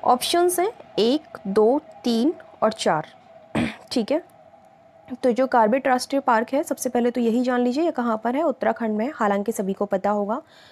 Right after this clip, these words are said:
बहुत ही ईजी सी चीज़ है ये तो। अ, कितने ज़िलों में फैला हुआ है,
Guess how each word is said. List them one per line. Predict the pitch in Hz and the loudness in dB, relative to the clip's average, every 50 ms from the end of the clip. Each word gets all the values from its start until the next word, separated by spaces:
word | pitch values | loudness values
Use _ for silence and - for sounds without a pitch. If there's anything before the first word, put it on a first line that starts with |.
| - - - - _ - | -20 -20 -20 -10 _ 0
बहुत | 220 214 233 233 233 | 0 2 2 0 0
ही | 254 262 | -2 -2
ईजी | - - 208 208 190 202 214 214 | -2 0 -2 0 0 0 -2 -2
सी | - 220 | -2 -4
चीज़ | 208 - 208 196 190 196 | -4 -2 -2 -2 0 0
है | 196 190 | 0 0
ये | 196 208 | 0 0
तो। | 208 - 254 311 | 0 -2 -2 -4
अ, | - _ _ _ _ _ - - - - - - - - - - - - 208 208 208 214 | -4 _ _ _ _ _ -20 -20 -20 -20 -20 -20 -20 -20 -20 -6 -2 0 2 2 2 0
कितने | - _ - 294 254 - - 302 302 349 427 - _ _ _ _ _ _ _ _ _ _ _ - | -2 _ -2 -2 -2 -2 0 0 0 0 -2 -4 _ _ _ _ _ _ _ _ _ _ _ -6
ज़िलों | 202 190 233 247 240 254 277 302 | -2 0 2 4 4 4 4 4
में | 294 262 | 4 2
फैला | 247 - - 208 202 202 | 0 0 0 2 2 2
हुआ | 202 208 208 196 202 202 | 0 0 0 0 0 0
है, | 202 214 262 320 | 0 -2 -4 -6